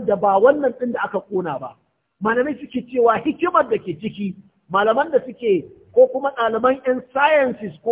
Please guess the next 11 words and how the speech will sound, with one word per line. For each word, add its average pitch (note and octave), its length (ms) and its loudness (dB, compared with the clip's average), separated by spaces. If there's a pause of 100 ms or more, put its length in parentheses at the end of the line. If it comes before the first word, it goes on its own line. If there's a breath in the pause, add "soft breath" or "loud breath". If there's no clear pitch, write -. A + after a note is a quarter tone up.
waɗanda B3+ 400 0
suka - 180 -12
karanta G3 640 0 (320)
medicine, A#3 600 0 (260)
suka A3+ 300 -2
san A#3 320 0 (200)
anatomy A3+ 540 4
da G3 120 0
physiology, G3+ 680 0 (200)
su A#3 260 -8
za B3 160 6